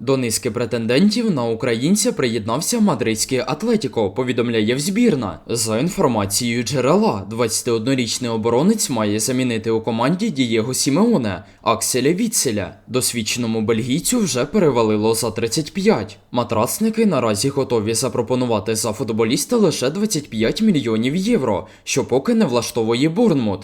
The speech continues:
Але ситуація може змінитися після успішного виступу Іллі на Євро дві тисячі двадцять чотири. До слова, раніше інтерес до Забарного приписували Ліверпулю,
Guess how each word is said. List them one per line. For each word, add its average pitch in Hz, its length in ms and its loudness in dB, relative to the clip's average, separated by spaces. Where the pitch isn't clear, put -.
Але 113 300 2
ситуація 117 680 2
може 120 320 -2
змінитися 147 640 -2
після 117 380 -2
успішного 117 580 -4
виступу 208 540 -2
Іллі 120 380 0
на 220 120 2
Євро 139 400 2
дві 165 180 0
тисячі 190 400 -2
двадцять 110 380 -2
чотири. 165 580 0
До 120 160 -2
слова, 120 540 0
раніше 120 420 0
інтерес 110 440 -2
до 123 100 -4
Забарного 156 680 2
приписували 120 720 0
Ліверпулю, 127 640 2